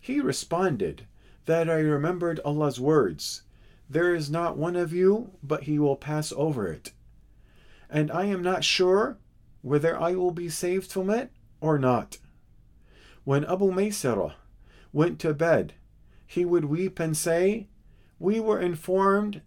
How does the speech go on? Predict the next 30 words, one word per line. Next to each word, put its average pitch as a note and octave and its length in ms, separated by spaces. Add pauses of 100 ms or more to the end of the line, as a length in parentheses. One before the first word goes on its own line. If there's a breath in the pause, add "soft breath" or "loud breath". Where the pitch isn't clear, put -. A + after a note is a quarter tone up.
that D#3+ 260
we F#3 120
would F#3 200
pass E3+ 300
over E3+ 340
it, - 220 (140)
that D3 200
is D3 140
hell, C3+ 440 (540 loud breath)
but D#3 180
we F3 160
were F#3 180
not G#3 280
informed D3+ 720 (240)
if C#3 220
we C#3+ 160
would C#3 200
be C3 140
saved." G#2 640 (2000 loud breath)
So D3 240
let F3+ 220
us G3+ 220
turn F3 480 (360)
to D3 140
Allah C3 680 (840 soft breath)
and C#3 180
be D3 140
conscious D3+ 560
of A#2 160
Him F#2+ 380